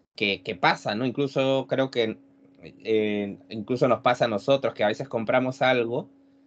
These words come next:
y no tenemos el tiempo para abrirla, y pasa un año, pasa dos años, y de repente te tienes que mudar y esa figura quedó sin abrir y la vendes como nueva, ¿no? También puede ser eso, el, la falta de espacio también,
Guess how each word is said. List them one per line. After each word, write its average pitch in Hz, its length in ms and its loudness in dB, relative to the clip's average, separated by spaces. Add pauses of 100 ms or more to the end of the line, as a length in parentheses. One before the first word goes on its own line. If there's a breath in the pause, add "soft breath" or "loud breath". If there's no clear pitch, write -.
(200)
y 117 160 0
no 131 160 4
tenemos 139 380 2
el 113 120 -2
tiempo 123 380 0
para 110 220 2
abrirla, 131 760 4
y 104 80 2
pasa 104 320 -4
un 107 200 -2
año, 127 320 0
pasa 113 200 -4
dos 110 200 0
años, 135 280 2
y 117 40 -2
de 98 60 0
repente 101 420 -2
te 110 100 -4
tienes 127 240 -2
que 117 140 0
mudar 110 360 2
y 113 100 0
esa 117 180 -2
figura 113 340 2
quedó 101 220 -6
sin 117 200 -6
abrir 101 420 0 (520 soft breath)
y 104 160 -4
la 95 140 4
vendes 107 260 2
como 95 240 -2
nueva, 107 440 4
¿no? 104 140 -16 (480 soft breath)
También 120 300 0
puede 113 220 2
ser 113 200 -2
eso, 135 460 -6
el, 101 240 -12
la 98 100 -4
falta 107 280 2
de 98 80 4
espacio 120 500 0
también, 113 600 -2